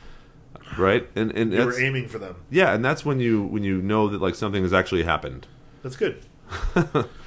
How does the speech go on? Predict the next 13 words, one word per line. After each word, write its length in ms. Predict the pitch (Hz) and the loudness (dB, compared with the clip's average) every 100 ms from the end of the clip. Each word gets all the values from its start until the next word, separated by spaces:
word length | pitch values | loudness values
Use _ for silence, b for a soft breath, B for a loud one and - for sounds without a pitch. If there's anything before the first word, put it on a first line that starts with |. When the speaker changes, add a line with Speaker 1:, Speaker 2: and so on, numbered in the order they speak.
| B B - | B B 0
Speaker 1:
But 100 | 151 | 2
you've 120 | 180 | 6
Speaker 2:
Good. 40 | 185 | 6
Speaker 1:
done 60 | 170 | 6
that 160 | 165 | 2
too, 160 | 226 160 | 2 4
right? 120 | 92 | 4
We 100 | 131 | 2
talked 200 | 135 151 | 0 -2
about 200 | 85 69 | -4 -6
that. 120 | 64 233 | -4 0
Speaker 2:
Oh, 140 | 254 | 0
sure. 340 | 226 254 226 | 2 -2 -2